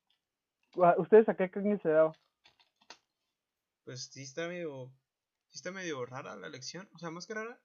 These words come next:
Speaker 2: como que impactante, ¿sabes? Porque no esperas de esa. Como que esperarías de que, ah, si alguien va a patrocinar una beca, sería como de las top cinco,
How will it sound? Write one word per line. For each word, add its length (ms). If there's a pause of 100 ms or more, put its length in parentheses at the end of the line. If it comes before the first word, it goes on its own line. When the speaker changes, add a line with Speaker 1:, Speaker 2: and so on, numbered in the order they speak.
Speaker 2:
como 220
que 200 (140)
impactante, 580
¿sabes? 280
Porque 280
no 120
esperas 380
de 120
esa. 220 (340)
Como 140
que 80
esperarías 380
de 100
que, 100
ah, 280
si 360
alguien 240
va 60
a 80
patrocinar 580 (180)
una 180
beca, 340
sería 260
como 300
de 140
las 480
top 180
cinco, 220